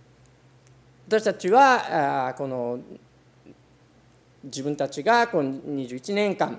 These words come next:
してきたその東南アジアの働きを本当に直接いた-、生かすことのできるその働きに就きたいなという思いを持ってこう進んできたわけですけど、願って祈ってきたわけですけれども、あ、神様ここにそれを用意してくださったんだ。そのようにして、えー、導きをいただきました。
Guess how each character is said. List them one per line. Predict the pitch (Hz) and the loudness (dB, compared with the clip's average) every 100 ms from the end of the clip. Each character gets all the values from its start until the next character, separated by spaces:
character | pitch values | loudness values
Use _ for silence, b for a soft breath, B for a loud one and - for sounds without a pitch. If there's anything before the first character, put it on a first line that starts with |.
| - 123 | -12 -14
し | - | -10
て | 143 | -10
き | - | -8
た | - 220 202 | 0 2 2
そ | |
の | 143 | -2
東 | 135 | -6
南 | 123 120 | -6 -8
ア | |
ジ | 117 | -10
ア | |
の | 113 | -10
働 | 151 143 156 156 156 | -6 0 2 0 -2
き | 165 | 2
を | 165 | 2
本 | 151 | 2
当 | |
に | 185 | -4
直 | 277 269 | -4 -6
接 | 302 - 277 | -6 -6 -6
い | 233 | -4
た-、 | 240 - 196 170 | -4 -4 -10 -10
生 | 214 | -10
か | - 240 | -6 -4
す | - | -2
こ | 233 | -2
と | 233 165 | 0 0
の | 131 | 0
で | 156 | -2
き | 156 | 0
る | 147 | -2
そ | 151 | -2
の | 143 127 | -6 -6
働 | 131 139 135 | -6 -6 -6
き | 139 | -8
に | 127 | -12
就 | - | -14
き | - | -6
た | 208 202 | 0 0
い | |
な | 175 196 202 - - - | 4 4 2 0 -20 -10
と | 131 | -8
い | |
う | 123 | -6
思 | 127 | -6
い | 127 | -6
を | |
持 | 117 | -8
っ | 117 | -12
て | _ 247 240 - B B | _ 2 2 0 B B
こ | - | -12
う | 113 | -10
進 | - 135 | -8 -6
ん | |
で | 135 | -6
き | |
た | - 156 | 0 2
わ | 147 | 0
け | 120 | -2
で | 123 | -12
す | - | -12
け | 113 | -12
ど、 | - | -8
願 | 139 131 123 | -6 -6 -8
っ | |
て | - | -12
祈 | - 147 156 | -8 -4 -4
っ | |
て | 156 | -6
き | - | -2
た | 190 | 0
わ | 170 | 0
け | 120 | -4
で | 120 | -10
す | - | -8
け | 120 | -10
れ | |
ど | 147 | -8
も、 | 135 - | -8 -10
あ、 | - | -10
神 | 247 262 | -6 -4
様 | 220 160 | -4 -4
こ | 165 | -4
こ | 156 339 | -2 0
に | 233 | -2
そ | 233 | 0
れ | 214 | 0
を | 214 | 2
用 | 247 240 | 4 2
意 | |
し | - | 0
て | 185 | -6
く | 185 | -4
だ | 185 | -2
さ | 208 | -4
っ | 208 | -2
た | 180 151 | -2 -2
ん | 117 | -4
だ。 | 120 - _ B B B 135 | -10 -14 _ B B B -8
そ | 175 | -2
の | 175 | 0
よ | 156 | 0
う | |
に | 131 | -2
し | - | -8
て、 | - 247 240 147 | -2 0 2 -2
え | |
ー、 | 135 | -6
導 | 127 135 120 | -8 -12 -14
き | - 180 | -4 2
を | 180 | 2
い | - | 4
た | 185 | 2
だ | 160 | 2
き | 160 | 2
ま | 139 127 | -2 -4
し | |
た。 | - | -8